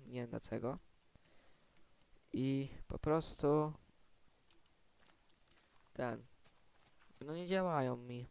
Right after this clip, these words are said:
Teraz mi laguje Minecraft, tylko normalne gry z Steama mi działają. Normalny Minecraft, tylko Bedrock mi działa, więc to jest oszustwo. Yy, możecie dołączać, na niedługo się też pojawi odcinek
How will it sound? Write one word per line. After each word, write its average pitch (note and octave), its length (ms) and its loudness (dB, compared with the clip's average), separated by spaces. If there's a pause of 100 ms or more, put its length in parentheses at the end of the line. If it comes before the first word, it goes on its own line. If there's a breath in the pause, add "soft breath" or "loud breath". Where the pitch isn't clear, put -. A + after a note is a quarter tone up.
(520 loud breath)
Teraz - 260 0
mi C3 80 -2
laguje C3 380 4
Minecraft, C#3 460 0
tylko - 160 -4
normalne D3+ 400 2
gry C#3+ 200 4
z - 140 -6
Steama C#3 520 -2 (140)
mi C#3 200 -6
działają. B2+ 580 2 (680 soft breath)
Normalny D3+ 300 0
Minecraft, D3+ 360 0
tylko - 180 0
Bedrock - 440 4
mi A#2 120 -8
działa, B2 380 2 (600 soft breath)
więc A#2+ 120 -8
to - 100 2
jest B2 160 0
oszustwo. C3+ 600 0 (1600 soft breath)
Yy, B2 840 0 (760)
możecie - 320 4
dołączać, C#3+ 500 6
na E3 80 4
niedługo D#3+ 380 2
się - 120 -2
też - 220 4
pojawi B2 420 4
odcinek C3 760 2